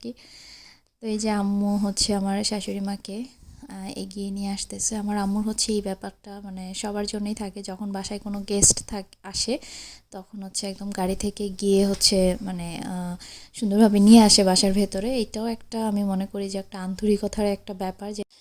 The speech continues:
তো আমার ছোট বোনও ছিল বাসায়, সে অনেকদিন থেকেই ছিল। ওর হচ্ছে সামনে এক্সাম, ফাইনাল এক্সাম, মানে ওর প্রফ আর কি সামনে। তো সবাই ওর জন্য দোয়া করবেন।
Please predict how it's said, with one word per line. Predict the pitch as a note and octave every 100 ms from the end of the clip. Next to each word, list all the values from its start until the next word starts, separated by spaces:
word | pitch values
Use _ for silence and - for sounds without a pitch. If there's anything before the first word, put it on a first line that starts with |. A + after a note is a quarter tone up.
| _
তো | B3+
আমার | A#3 B3
ছোট | - A#3 A#3+
বোনও | A#3 A#3
ছিল | A#3 A#3 A3
বাসায়, | G#3+ G3+ G#3 G#3 A#3
সে | A3+ A3+
অনেকদিন | G#3+ G#3 G#3 A3+
থেকেই | A#3+ A#3 A#3
ছিল। | - A#3 G#3
ওর | G#3+ G3 G3+
হচ্ছে | G#3 G#3 A3
সামনে | - G#3 G3 G#3
এক্সাম, | F#3+ G#3 G3+ C4 - - _ _ _
ফাইনাল | A#3 A3+ A#3
এক্সাম, | A#3 G#3 G#3 A3+
মানে | B3 G3 F#3+ F#3+ G3
ওর | F#3+ F#3+ F#3+ F#3+ -
প্রফ | A3 G#3 -
আর | G3+ F#3
কি | A#3+
সামনে। | - G#3 F#3+ G#3 C#4+ -
তো | F#3+ F#3 F#3 - - -
সবাই | G#3+ G#3+
ওর | G#3
জন্য | G3+ G#3 G#3
দোয়া | G3 G#3
করবেন। | G#3+ G#3+ G3+ A#3